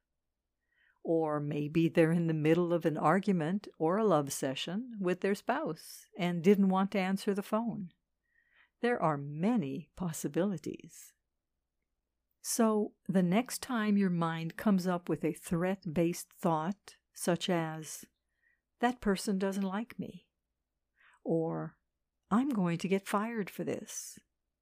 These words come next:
or whatever, stop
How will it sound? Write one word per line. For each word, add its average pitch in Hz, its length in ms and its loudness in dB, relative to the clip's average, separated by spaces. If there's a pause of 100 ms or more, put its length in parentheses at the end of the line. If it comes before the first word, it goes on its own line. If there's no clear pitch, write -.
(120)
or 175 260 0
whatever, 190 760 -2 (640)
stop - 600 -4